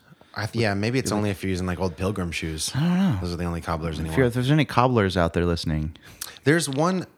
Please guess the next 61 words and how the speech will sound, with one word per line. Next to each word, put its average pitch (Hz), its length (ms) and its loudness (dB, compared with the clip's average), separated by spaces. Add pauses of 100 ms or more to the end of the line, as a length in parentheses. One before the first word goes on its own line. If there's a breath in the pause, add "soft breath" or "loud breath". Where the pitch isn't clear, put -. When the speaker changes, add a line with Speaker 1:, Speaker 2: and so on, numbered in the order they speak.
(100)
Speaker 1:
uh, 120 60 -6
maybe 156 220 2
you 147 60 0
should 120 140 -6
stop 117 160 0
saying 92 200 -2
cobbler, 85 300 -2
but 82 140 -6
there's 107 140 2
a 98 40 0
shoe 127 220 -2
repairman 87 460 -2
here 87 100 -2
in 82 80 -4
Chico. 78 320 -4
I've 85 80 -4
never 95 180 -2
gone 87 220 -2
to 82 80 -4
him 82 80 -4
'cause 78 100 -10
I've 90 80 -4
never 90 120 -2
had 82 160 -4
shoes 87 260 -6
that 87 80 -4
were 69 120 -6
worth 87 200 -4
repairing, 82 480 -8
Speaker 2:
I 113 60 2
Speaker 1:
really. 113 100 4
Speaker 2:
know 113 220 4
they 120 180 4
repair, 90 800 0
uh, 71 220 -4
leather 87 260 2
boots 92 400 0
Speaker 1:
Mm-hmm. 110 140 0
Speaker 2:
at 160 240 -2
the 85 420 -2
Diamond 85 320 2
W 90 260 0
Western - 340 -2
Wear. - 220 -8 (120)
Speaker 1:
Okay. 123 320 0
Speaker 2:
So. 95 400 -10 (180)
Speaker 1:
Interesting, 85 400 -8
yeah. 92 240 -2 (540 loud breath)
Although 131 180 4
I 127 80 2
think, 123 220 0
like, 98 160 0
at 90 100 -4
this 101 100 0
point, - 300 -2
if 95 140 -6
I 92 80 -2
do, 92 340 -2
I've 87 260 -8
put - 180 -8
the, 85 220 -4